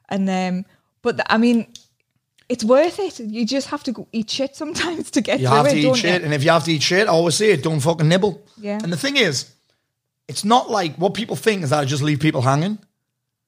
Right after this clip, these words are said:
Speaker 2: I don't. My guys still get trainings. My staff still get what they need. We give them a briefing before we go. I just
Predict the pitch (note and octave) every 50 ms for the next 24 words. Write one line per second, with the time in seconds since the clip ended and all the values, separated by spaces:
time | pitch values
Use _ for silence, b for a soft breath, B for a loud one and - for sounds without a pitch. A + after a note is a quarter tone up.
0 | _ _ _ _ C#3+ C3+ C#3 F#3+ G3+ E3 C3 G#2+ G2 - _ _ - C3 C#3+ C#3
1 | A#2+ D#3+ D3+ E3+ F#3 - - F#3+ F3+ D3+ E3 D#3+ - - E3 D#3 C#3+ C#3+ C#3 D3+
2 | F#3 F3+ - - b b b b - C3 A#2+ - - E3+ D#3+ D#3 - - - F#3
3 | F3 D#3+ E3+ E3+ F#3 E3 D#3 D3+ D3 C#3+ C#3 C3+ C#3 E3 E3 - B B B B
4 | B - C3+ B2 D3 C3+ C3+ C3 B2+ A2+ - D#3 D3+ C#3 F#3 F3+ D#3+ C3+ D#3+ F3
5 | E3+ F3 F3 D3 D3+ C3+ C3 C3 D#3 F3 b b b b b b b b _ C3+
6 | C#3+ B2+ E3+ D#3+ -